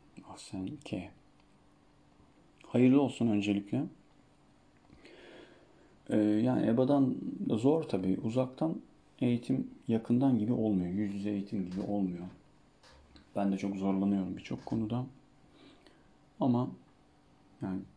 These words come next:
çocuklar genelde sıcak danışmaları tercih ediyorlar.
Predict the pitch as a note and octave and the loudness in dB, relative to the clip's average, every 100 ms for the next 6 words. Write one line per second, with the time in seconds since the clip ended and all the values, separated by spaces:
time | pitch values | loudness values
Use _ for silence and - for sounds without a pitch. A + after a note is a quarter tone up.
0 | _ _ - C3 A#2+ - - B2+ B2+ - | _ _ -10 -6 -6 -4 -2 0 -2 -10
1 | - _ _ - G#2+ A2 A2+ A2+ A2 A#2 | -20 _ _ -8 0 4 6 4 4 2
2 | - - - - - - - - G#2+ G2+ | -2 -10 -20 -20 -20 -20 -20 -8 -2 0
3 | A2+ - G2+ G2 G#2+ G2 G2 G2 G2 F#2 | 0 2 2 2 0 0 0 -2 -4 -6
4 | F#2 F#2 F#2 F#2 - | -6 -4 -4 -4 -6